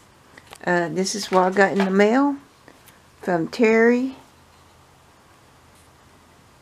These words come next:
and Melody. They sent us a horse picture. Is that cute? Thank you, Terry and Melody. I really appreciate it.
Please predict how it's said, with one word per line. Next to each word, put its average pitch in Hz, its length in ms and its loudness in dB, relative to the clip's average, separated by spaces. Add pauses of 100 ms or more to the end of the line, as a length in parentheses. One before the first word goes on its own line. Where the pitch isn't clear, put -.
(420)
and 170 500 -10
Melody. 226 560 -2 (1500)
They 196 100 -2
sent 202 380 -2 (260)
us 196 380 -2
a 226 80 4
horse 285 400 -4
picture. 185 680 -4 (280)
Is 190 160 -4
that 208 240 -2
cute? 269 420 -2 (1120)
Thank 254 260 -2
you, 247 100 -2
Terry 196 420 0
and 180 100 -2
Melody. 185 560 -2 (1000)
I 170 120 -4
really 185 180 -2
appreciate 190 560 -6
it. - 140 -12